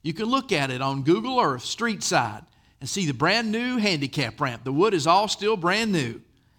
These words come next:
On the other side of State Road thirty-five is a cemetery that's been there since the church was founded in nineteen hundred.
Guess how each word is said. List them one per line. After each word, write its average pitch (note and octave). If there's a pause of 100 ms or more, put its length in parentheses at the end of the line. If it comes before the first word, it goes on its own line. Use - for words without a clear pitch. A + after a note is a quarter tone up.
(280)
On A#3+
the B3
other D#4+
side C#4
of A#3
State B3+
Road A#3
thirty-five A3
is E3
a F3
cemetery F#3
that's F#3+
been F#3
there F3+
since G3+
the G#3+
church C#4+ (200)
was E3
founded F3+
in A3
nineteen F3
hundred. C#4